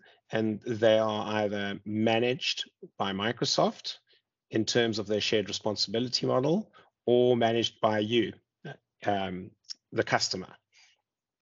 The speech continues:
or in some cases managed by both of you.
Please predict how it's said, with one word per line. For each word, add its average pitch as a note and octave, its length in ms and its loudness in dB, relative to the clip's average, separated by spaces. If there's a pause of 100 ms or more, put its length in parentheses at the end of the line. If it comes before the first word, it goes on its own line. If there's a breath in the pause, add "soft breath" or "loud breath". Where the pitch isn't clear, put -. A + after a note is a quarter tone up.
(360)
or E3+ 360 4
in C3+ 120 -6
some B2+ 200 0
cases A#2+ 580 0
managed A#2 360 -4
by A#2+ 140 -2
both D3 300 0
of G#2 120 -12
you. - 80 -16